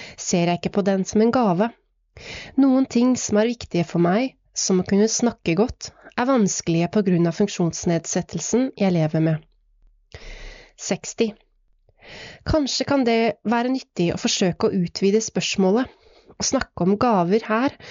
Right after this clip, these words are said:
handler ikke direkte om en bestemt tilstand. Et bredere perspektiv lar oss gjenkjenne gaven i personen som lever med nedsatt funksjonsevne, heller enn i funksjonsnedsettelsen som sådan.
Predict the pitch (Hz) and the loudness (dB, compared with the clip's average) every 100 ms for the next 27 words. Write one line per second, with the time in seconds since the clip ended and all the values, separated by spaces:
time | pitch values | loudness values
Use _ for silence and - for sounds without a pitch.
0 | - - 269 214 180 170 214 208 185 - | -18 -4 0 2 2 0 0 0 -2 -4
1 | - 175 185 185 208 - 185 175 - - | -4 2 2 2 0 -2 -2 -2 -4 -2
2 | 214 - - 226 240 _ _ _ _ _ | 0 0 -2 -2 -4 _ _ _ _ _
3 | - - - - - - - 302 247 190 | -20 -18 -16 -10 -8 -6 -2 2 2 2
4 | 190 208 - 226 - 196 196 202 - 185 | 0 -2 -2 -4 -2 0 2 2 0 2
5 | 175 196 - 170 165 - 190 196 208 202 | 2 0 0 0 0 0 2 2 2 0
6 | 160 185 196 190 233 - 202 180 226 294 | 2 2 0 -2 -2 0 2 4 4 2
7 | 254 - 214 175 165 175 190 202 170 156 | 2 2 2 4 2 2 2 2 2 0
8 | - 175 - 196 - 160 - 165 165 175 | -2 -2 -2 -2 0 -2 0 0 2 0
9 | - _ _ _ _ - - - - - | -4 _ _ _ _ -20 -16 -14 -10 -2
10 | 202 202 269 269 208 196 202 233 - 180 | 0 2 0 0 0 0 0 -2 0 0
11 | 170 - 185 - - 185 185 - 247 277 | 0 0 0 0 -4 -2 -4 -2 -2 0
12 | - 214 - 156 156 202 | 0 -2 0 -2 0 0